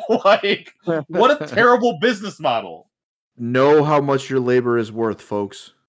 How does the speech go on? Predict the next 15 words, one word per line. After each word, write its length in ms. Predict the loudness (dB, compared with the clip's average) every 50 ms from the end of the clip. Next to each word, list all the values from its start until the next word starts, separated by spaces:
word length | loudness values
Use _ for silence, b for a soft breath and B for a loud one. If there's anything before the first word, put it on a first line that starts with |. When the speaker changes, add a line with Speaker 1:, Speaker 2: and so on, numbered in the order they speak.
| _ _ _ _ _ _ _ -6
Speaker 1:
Oh, 540 | -4 -2 0 0 0 0 -2 -2 -4 -6 -10 _ _ _
Namath, 460 | -12 -8 -6 -6 -6 -4 -6 -6 -8 -8 _ _ b b b b b b b
I, 160 | -2 -2 -2 -2 -6
I, 60 | -8
like, 280 | -4 -2 -4 -4 -4 -8 _ _ _ _ _ -20 -18
d-, 120 | -18 -18 -18 -18 -20 -12
doing 260 | -4 -4 -2 -2 -2 -6
this 200 | -6 -8 -8 -8
made 260 | -6 -6 -6 -4 -6
me 100 | -8 -10
love 340 | -8 -6 -4 -4 -6 -6 -10
Joe 220 | -12 -10 -10 -10
Namath 440 | -10 -10 -12 -12 -10 -12 -14 -16 _ _
so 340 | -20 -20 -12 -8 -6 -6
much. 520 | -6 -6 -8 -12 -14 _ -20 -20 -20 -20